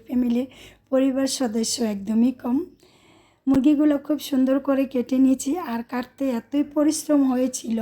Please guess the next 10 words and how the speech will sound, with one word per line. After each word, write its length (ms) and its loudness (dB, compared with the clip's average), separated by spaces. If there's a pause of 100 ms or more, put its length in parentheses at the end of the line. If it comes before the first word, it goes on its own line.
(640)
আর 140 -2
এখানে 420 0
সাদা 400 -2
চিকন 320 -2
চালে 260 0
ভাতটা 360 -4
বসিয়ে 380 -2
দিয়েছি। 500 0 (760)
পরিশ্রম 460 4
ছাড়া 320 2